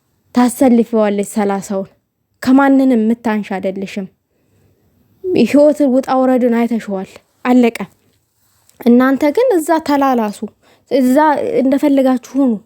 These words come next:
ግን ለእኛ አታሳዩን፣ ማየት አይጠበቅብንም። የሄዳችሁት ይሄን ልታደርጉ እንደሆነ አውቀና-፣ እናውቃለን። እንዴ ምን ሆናችሁ ነው የምታሳዩን? ማየት አንፈልግም። እ፣ ብቻዬን እኔ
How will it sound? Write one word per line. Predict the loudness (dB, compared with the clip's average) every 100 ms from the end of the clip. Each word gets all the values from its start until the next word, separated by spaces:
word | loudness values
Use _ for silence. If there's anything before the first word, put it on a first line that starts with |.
| -4
ግን | 0 2 2
ለእኛ | 0 0 -2
አታሳዩን፣ | -4 -4 -2 -4 -2 0
ማየት | 0 0
አይጠበቅብንም። | -2 -2 -4 -4 -4 -6 -4 -4 -4 -12 -20 0
የሄዳችሁት | 4 4 4 0 -4 -2
ይሄን | 0 2
ልታደርጉ | 0 -2 -4 -2 -2 0 0
እንደሆነ | 2 2 2 0
አውቀና-፣ | -2 -2 -2 0 2
እናውቃለን። | 2 0 -2 -4 -4 -8 _ _ _ _ _ -4
እንዴ | -2 -4 _ _ _ 0
ምን | 2 2
ሆናችሁ | 0 0 0 -2 -4 -4
ነው | -4 -4
የምታሳዩን? | -2 0 0 -2 0 -2 -4 -2
ማየት | 0 2 0
አንፈልግም። | -2 0 0 0 -4 -8 _ _ _ -20 -2
እ፣ | 0 2
ብቻዬን | 2 0 -2 0 0 -2
እኔ | -4